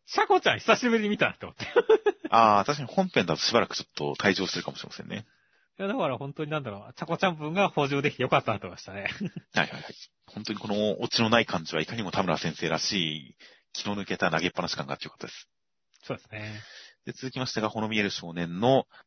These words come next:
Speaker 2: いおりくんが船長になった結果、いつも通りっ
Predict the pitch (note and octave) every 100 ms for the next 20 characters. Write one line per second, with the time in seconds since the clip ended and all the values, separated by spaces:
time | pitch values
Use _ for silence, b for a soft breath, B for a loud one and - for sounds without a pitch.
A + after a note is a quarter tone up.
0 | - A2+ G#2 - E2 D#2+ - G#2+ F#2 -
1 | E2+ D#2+ D#2 E2+ - - E2+ F#2 - -
2 | G#2+ F#2 - G#2 G2+ F#2+